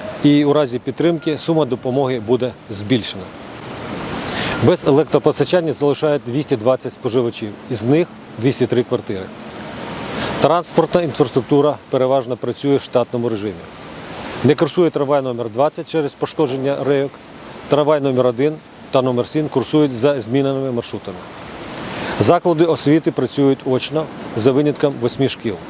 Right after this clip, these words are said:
які перейшли на дистанційне навчання, та двох дитячих садочків. Медичні заклади працюють у штатному режимі.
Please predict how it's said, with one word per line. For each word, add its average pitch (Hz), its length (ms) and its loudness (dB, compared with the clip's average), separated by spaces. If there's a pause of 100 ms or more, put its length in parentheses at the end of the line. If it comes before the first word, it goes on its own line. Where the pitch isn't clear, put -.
(280)
які 131 220 4
перейшли 131 420 -2
на 135 180 0 (120)
дистанційне 139 760 0
навчання, 101 460 -4 (320)
та 135 100 4
двох 170 320 4
дитячих 127 420 -6
садочків. 110 420 -6 (720)
Медичні 151 420 4
заклади 156 380 2
працюють 151 480 0
у 131 80 0
штатному 127 540 0
режимі. 110 260 -2